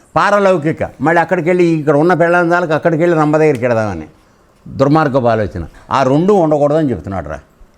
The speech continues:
మన వల్ల అవుతుందంటావా? నీ ఇష్టం, చూసుకో మరి. ఏ, పారలౌకిక భోగాలు గూర్చి జ్ఞానరాశిని ఉపయోగించడం బంధన కారణం. అంటే నీకు కలిగినటువంటి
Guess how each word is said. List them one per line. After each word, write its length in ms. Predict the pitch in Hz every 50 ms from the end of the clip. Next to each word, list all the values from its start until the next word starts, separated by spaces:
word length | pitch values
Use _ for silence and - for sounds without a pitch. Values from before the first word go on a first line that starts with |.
| _ _ _ _ _ _ _ _ _ _ _ _ -
మన 100 | 101 110 110
వల్ల 180 | 107 117 131
అవుతుందంటావా? 580 | 135 123 131 135 147 156 151 143 160 165 185 202
నీ 140 | 190 170 160
ఇష్టం, 320 | 175 165 156 - 190 156
చూసుకో 320 | 120 143 160 156 - 180
మరి. 220 | 147 117 87 69 - - - - - - - - - - _ - - - - - - - - - - - - - - - _ _ _ _ _ - - - - _ _ _ _ _ _ _ _ _ _ _ _ 135
ఏ, 160 | 151 160 139
పారలౌకిక 600 | 107 - 113 131 147 151 160 160 156 139 135 151
భోగాలు 760 | 139 120 110 120 131 135 120 120 113 113 107 107 113 117 107 - - _ _ - _ _ _ _ _ _ - 104
గూర్చి 640 | 113 151 170 160 - - 226 240 233 180 123 95 - - - _ _ 101
జ్ఞానరాశిని 1200 | 92 85 120 127 139 139 147 160 180 202 220 214 202 196 196 196 190 196 196 - 190 202 220
ఉపయోగించడం 960 | 214 185 170 151 170 190 190 180 175 156 151 147 131 113 127 117 156 185 208 196
బంధన 360 | 165 147 147 143 135 139 139
కారణం. 720 | 107 113 107 101 98 87 87 92 104 117 120 110 95 78 -
అంటే 560 | 87 95 101 101 90 117 143 180 214 220 196 - - - - _
నీకు 500 | 135 139 165 190 220 226 185 - 185 180
కలిగినటువంటి 1000 | 160 - 147 147 156 165 160 180 175 170 151 139 160 156 143 127 147 131 98 -